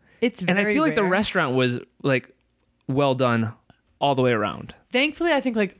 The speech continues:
Speaker 1: we were a crew of six. So, um, one of the six of us was very well versed in, like, editing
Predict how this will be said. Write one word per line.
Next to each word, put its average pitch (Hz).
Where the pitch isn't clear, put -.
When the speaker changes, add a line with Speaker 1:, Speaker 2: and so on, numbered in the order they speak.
Speaker 1:
we 208
were 196
a 180
crew 180
of 151
six. -
So, 147
um, 143
one 180
of 165
the 156
six -
of 147
us 135
was 131
very 135
well 139
versed 127
in, 131
like, -
editing 131